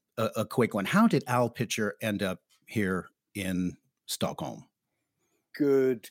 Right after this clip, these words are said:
Speaker 2: question. I, um, born in England,
Speaker 1: Mm-hmm.
Speaker 2: went to New Zealand when I was seven with my family, with my family. I didn't catch the wrong bus.
Speaker 1: <laughs> Right.
Speaker 2: And, um,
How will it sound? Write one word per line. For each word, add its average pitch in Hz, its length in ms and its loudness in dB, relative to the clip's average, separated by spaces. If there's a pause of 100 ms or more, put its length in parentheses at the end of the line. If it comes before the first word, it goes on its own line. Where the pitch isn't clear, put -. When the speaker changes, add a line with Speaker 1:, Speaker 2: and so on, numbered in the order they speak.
Speaker 2:
question. 123 800 -2 (120)
I, 139 500 8
um, 127 560 8 (1500)
born 196 220 12
in 185 100 6
England, 180 440 6 (800)
Speaker 1:
Mm-hmm. 82 280 -8
Speaker 2:
went 185 320 2 (120)
to 165 360 6
New 151 120 -2
Zealand 165 260 6
when 160 80 2
I 151 60 2
was 131 100 -2
seven 175 480 6 (1160)
with 160 200 8
my 196 120 6
family, 170 560 10
with 165 160 4
my 180 60 6
family. 156 420 6
I - 20 8
didn't 170 240 0
catch - 280 2
the 160 100 2
wrong 170 240 8
bus. 156 360 8
Speaker 1:
<laughs> - 540 -4
Right. 156 180 8
Speaker 2:
And, 170 500 8
um, 160 760 10